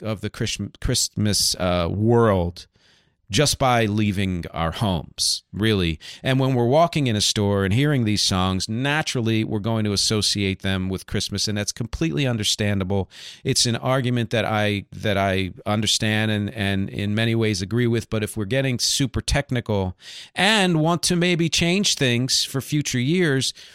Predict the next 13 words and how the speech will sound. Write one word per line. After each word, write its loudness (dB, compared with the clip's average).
these 2
songs 0
mentioned, -2
because 0
they 2
are 2
seasonal 2
songs, -2
can 2
be 0
used 2
for 0
any 0